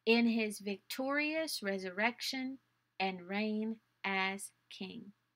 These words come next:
This great story will find its culmination ending when the redeemed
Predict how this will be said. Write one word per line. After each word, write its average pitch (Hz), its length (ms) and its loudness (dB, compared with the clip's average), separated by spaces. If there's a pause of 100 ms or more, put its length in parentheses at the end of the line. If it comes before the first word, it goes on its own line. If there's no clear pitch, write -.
(840)
This 285 300 4
great 254 420 -2
story 214 640 -4 (400)
will 202 380 0 (140)
find 202 440 2
its - 260 -4
culmination 277 1120 0 (140)
ending 247 540 0 (640)
when 226 320 6
the 208 140 4
redeemed 277 840 -2